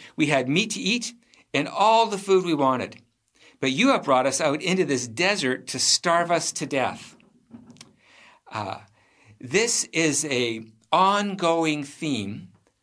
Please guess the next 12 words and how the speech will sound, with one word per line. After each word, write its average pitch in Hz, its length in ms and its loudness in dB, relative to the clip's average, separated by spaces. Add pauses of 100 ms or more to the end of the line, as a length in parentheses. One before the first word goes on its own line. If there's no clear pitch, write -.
(320)
of 131 220 -2
the 127 80 -4
people 170 400 -6
of 131 140 -2
Israel, 120 520 -8 (680)
complaining 156 1040 -6 (240)
all 196 320 4
the 185 120 0
time 147 600 -6 (480)
about 143 480 0
the 135 140 -2
journey 156 760 -2